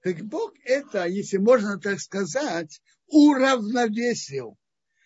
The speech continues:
Он, наоборот, у него совсем не забрал выбор. Так у него забрал, забрали выбор. Удары были такие тяжёлые, не было что выбирать. Конечно, надо уступать.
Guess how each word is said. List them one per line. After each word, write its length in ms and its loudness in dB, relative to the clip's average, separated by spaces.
Он, 120 -6
наоборот, 540 0
у 60 -2
него 260 -6
совсем 420 -6
не 100 -4
забрал 420 0
выбор. 420 -16
Так 240 4
у 60 6
него 440 6
забрал, 880 6
забрали 640 6
выбор. 600 -2
Удары 520 4
были 280 0
такие 460 0
тяжёлые, 760 -2
не 220 2
было 280 2
что 220 -2
выбирать. 600 -10
Конечно, 440 2
надо 300 -2
уступать. 560 -8